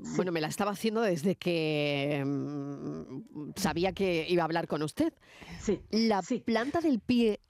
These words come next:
Speaker 2: humano es única? ¿Es única de cada
Speaker 1: Sí.
Speaker 2: individuo?
Speaker 1: Sí, hay una serie de patrones que no solamente por un solo dato, en, igual que si vemos, pues, no sé, la quiloscopia, ¿no? O vemos cualquier otra forma de identificar a un sujeto.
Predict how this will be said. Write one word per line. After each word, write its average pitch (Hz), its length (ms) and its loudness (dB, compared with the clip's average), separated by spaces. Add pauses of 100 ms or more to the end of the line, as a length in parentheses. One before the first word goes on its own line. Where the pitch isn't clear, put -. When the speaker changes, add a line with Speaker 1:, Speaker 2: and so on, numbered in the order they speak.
Speaker 2:
humano 190 500 0 (140)
es 214 320 0 (160)
única? 254 580 2 (400)
¿Es - 240 -2
única 294 360 2
de 190 100 2
cada 180 220 0
Speaker 1:
Sí. 175 60 0
Speaker 2:
individuo? 170 600 2 (1300)
Speaker 1:
Sí, 240 420 -2
hay 233 160 0
una 311 160 2
serie 285 260 -2
de 269 120 0
patrones 277 760 -6
que 185 540 -6 (100)
no 220 240 -2
solamente 226 460 -4
por 202 180 -8
un 190 300 -6
solo 190 360 -2
dato, 185 460 -6
en, 175 220 -10
igual 160 320 -10
que 180 100 -10
si 180 320 -4
vemos, 175 300 -6
pues, 175 140 -8
no 165 80 -8
sé, - 140 -10
la 160 360 -6
quiloscopia, 185 720 -8
¿no? 190 260 -8
O 180 60 -4
vemos 185 240 -8
cualquier 185 360 -6
otra 190 240 -8 (200)
forma 185 320 -2
de 180 80 -4
identificar 185 580 -6
a - 20 -4
un 165 60 -8
sujeto. 175 380 -12